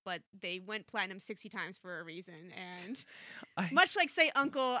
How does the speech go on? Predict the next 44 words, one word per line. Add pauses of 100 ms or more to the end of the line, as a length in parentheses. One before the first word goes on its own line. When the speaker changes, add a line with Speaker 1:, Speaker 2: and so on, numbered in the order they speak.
Speaker 1:
I'll
say
that
perhaps
we
don't
need
to
hate
it
quite
as
much
as
we
<laughs>
need
to. (220)
Speaker 2:
M-, (120)
my
first
rock
band
was,
I
mean,
I, (140)
I
grew
up
with
a
lot
of
things
from
my
parents,
but
the
one
I
discovered
myself,